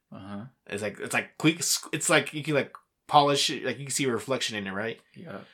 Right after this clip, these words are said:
Speaker 2: But then you have, like, things that have, like, battle, like, scorch marks and, like, rust, and it's like
Speaker 1: Yeah, so how old
Speaker 2: It's
Speaker 1: is, is Old Future?
Speaker 2: So in this case, in Knights of the Republic, it's a little,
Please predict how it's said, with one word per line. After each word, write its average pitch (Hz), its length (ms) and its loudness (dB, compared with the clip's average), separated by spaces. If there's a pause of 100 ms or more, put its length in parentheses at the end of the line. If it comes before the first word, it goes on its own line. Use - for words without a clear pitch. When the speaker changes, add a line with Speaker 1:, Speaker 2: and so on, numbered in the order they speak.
(160)
Speaker 2:
But 139 80 4
then 165 160 8
you 170 60 10
have, 170 100 10
like, 147 200 4
things 156 260 2
that 135 180 6
have, 123 160 6
like, 104 180 0
battle, 123 360 6
like, 117 180 0
scorch 123 500 0
marks 117 480 0
and, 104 140 -4
like, 98 180 -2
rust, 110 500 0
and 101 140 -4
it's 95 120 -4
like 98 300 -2 (320)
Speaker 1:
Yeah, 120 140 0
so 117 240 -2
how 123 160 -2
old 123 300 -2
Speaker 2:
It's 117 240 0
Speaker 1:
is, - 140 -12
is 104 380 -10 (120)
Old 110 200 -8
Future? 123 500 -14 (800)
Speaker 2:
So 151 380 8
in 151 120 8
this 185 180 4
case, 190 360 6
in 147 160 2
Knights 143 180 2
of 160 60 2
the 165 80 6
Republic, 143 400 2
it's 135 220 -2
a 170 60 -2
little, 175 800 0